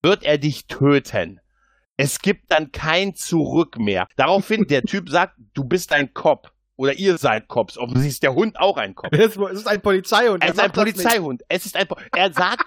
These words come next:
Speaker 1: es ist ein Polizeihund, der macht das nicht. Originalzitat. Dann sagt Peter, „Lass es“, aber er greift trotzdem zu dem Messer und in dem Moment, Schnitt, sieht man, wie der Hund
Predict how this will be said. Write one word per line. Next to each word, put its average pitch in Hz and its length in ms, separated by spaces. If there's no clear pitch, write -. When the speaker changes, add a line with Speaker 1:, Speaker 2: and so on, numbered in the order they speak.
Speaker 1:
es 170 140
ist 190 160
ein 185 100
Polizeihund, 180 840
der - 280
macht - 300
das 131 140
nicht. 120 340
Originalzitat. 185 920
Dann 185 320
sagt - 200
Peter, 190 220
„Lass 156 300
es“, 247 260
aber 175 180
er 160 140
greift 151 400
trotzdem - 480
zu - 120
dem 170 180
Messer 175 380
und 139 220
in 135 120
dem 180 120
Moment, 180 360
Schnitt, 185 360
sieht 165 140
man, 165 160
wie 147 80
der 143 140
Hund 233 320